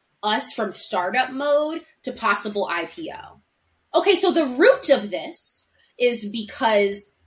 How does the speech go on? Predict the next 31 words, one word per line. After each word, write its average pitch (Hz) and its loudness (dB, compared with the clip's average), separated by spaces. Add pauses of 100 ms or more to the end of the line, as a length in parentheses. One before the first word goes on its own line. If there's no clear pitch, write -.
(180)
there 226 0
are 208 -4
people 330 0
in 302 2
the 247 -2
room 233 -4
who 208 -8
think 170 -6 (280)
that 202 -2
this 226 -4
next 240 -4
thing 262 -2
that 185 -2
we're 202 -2
launching 247 -4 (160)
is 220 -6
going 226 -2
to 220 -10
take 269 -4
us 226 -4
in 208 -2
a 202 -6
step - -2
in 185 -10
our 202 -4
business 208 -4 (600)
that 220 2
if 233 -4
we 208 -2
don't 240 0
launch 202 -4